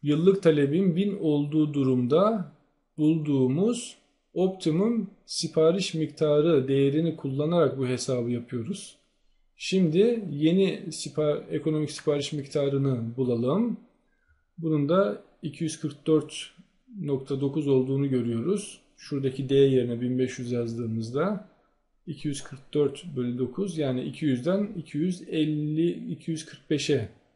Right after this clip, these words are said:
çıkmış. Bu durumdaki maliyete bakalım arkadaşlar. Bu durumda maliyet yüz yirmi iki buçuk. Az önce kaç bulmuştuk?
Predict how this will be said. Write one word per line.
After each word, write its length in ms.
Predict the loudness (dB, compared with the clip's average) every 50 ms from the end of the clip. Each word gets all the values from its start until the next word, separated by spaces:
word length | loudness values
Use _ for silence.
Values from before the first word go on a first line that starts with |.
| _ _ _ _ _ _
çıkmış. 680 | -12 -8 -8 -8 -6 -2 0 0 0 0 -2 -6 -10 _ _ _ _ _ _ _ _ _ _ _ _ -20 -18 _ -6
Bu 140 | -4 -2 0
durumdaki 460 | 2 4 6 6 6 4 2 2 0
maliyete 540 | 2 2 4 4 4 4 4 4 2 2 2
bakalım 360 | 2 4 4 2 2 2 0
arkadaşlar. 720 | -2 -2 -2 -4 -4 -4 -6 -4 0 0 0 0 -2 -8 -16 _ _ _ _ _ _ _ _ _ _ _ -8
Bu 140 | -4 -2 0
durumda 300 | 2 2 2 2 0 0
maliyet 600 | 0 0 0 0 0 2 2 2 0 0 -6 -14 _ _ _ _ _ _ _ _ _ _ _ _ _ _ -12
yüz 500 | -10 -6 -2 0 2 2 0 0 0 2
yirmi 360 | 2 4 4 4 2 2 0
iki 380 | -2 -4 -6 -4 -4 -2 -2
buçuk. 560 | -2 -4 -4 -6 -10 -10 -12 -18 -20 -20 -12 -6
Az 180 | -2 -2 0 2
önce 240 | 2 2 2 2 2
kaç 280 | 2 2 2 2 0
bulmuştuk? 640 | -2 0 0 0 -2 -4 -6 -6 -6 -6 -8 -16